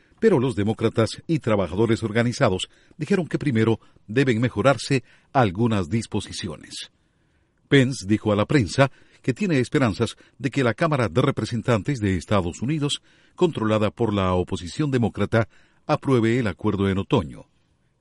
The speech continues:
"El reloj corre", dijo Pence. "Canadá ya comenzó el proceso legislativo y México ya ha comenzado a hacer los cambios que solicitamos. Creemos que si la presidenta de la Cámara de Representantes,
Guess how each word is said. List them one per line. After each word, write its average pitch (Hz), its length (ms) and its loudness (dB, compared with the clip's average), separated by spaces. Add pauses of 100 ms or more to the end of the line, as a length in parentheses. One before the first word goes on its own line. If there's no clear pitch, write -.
"El 147 100 2
reloj 147 320 0
corre", - 400 -2 (220)
dijo 101 260 -2
Pence. - 400 -2 (380)
"Canadá 127 360 4
ya 120 160 2
comenzó 110 440 0
el 113 100 -4
proceso 110 420 -4
legislativo 110 680 -2 (280)
y 156 120 -2
México 127 480 0 (260)
ya 175 160 -2
ha 135 60 -2
comenzado 113 420 -2
a 92 60 0
hacer 120 240 -2
los 90 180 -4
cambios 104 460 0
que 123 160 0
solicitamos. 107 760 -4 (440)
Creemos 101 520 -2 (300)
que 127 120 0
si 131 120 -2
la 110 300 2
presidenta 143 500 -2
de 135 100 2
la 98 120 -2
Cámara 107 400 0
de 76 120 -2
Representantes, 127 840 -4